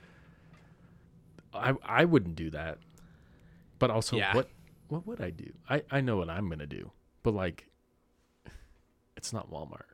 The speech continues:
Speaker 2: Yeah.
Speaker 1: It's
Speaker 2: <laughs>
Speaker 1: Target,
Speaker 2: At
Speaker 1: actually.
Speaker 2: least, right? <laughs> It's
Speaker 1: Yeah.
Speaker 2: like,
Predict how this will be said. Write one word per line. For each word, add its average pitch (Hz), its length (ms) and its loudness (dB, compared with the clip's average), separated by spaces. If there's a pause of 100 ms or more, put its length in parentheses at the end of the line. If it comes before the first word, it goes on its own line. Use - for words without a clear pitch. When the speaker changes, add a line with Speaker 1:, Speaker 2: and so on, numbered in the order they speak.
(260)
Speaker 2:
Yeah. 143 300 2 (180)
Speaker 1:
It's 117 180 4
Speaker 2:
<laughs> - 20 6
Speaker 1:
Target, 101 380 8
Speaker 2:
At - 180 8
Speaker 1:
actually. 151 120 12
Speaker 2:
least, 139 320 8
right? 123 340 4
<laughs> - 40 -8
It's 190 160 4
Speaker 1:
Yeah. 196 80 10
Speaker 2:
like, 214 380 8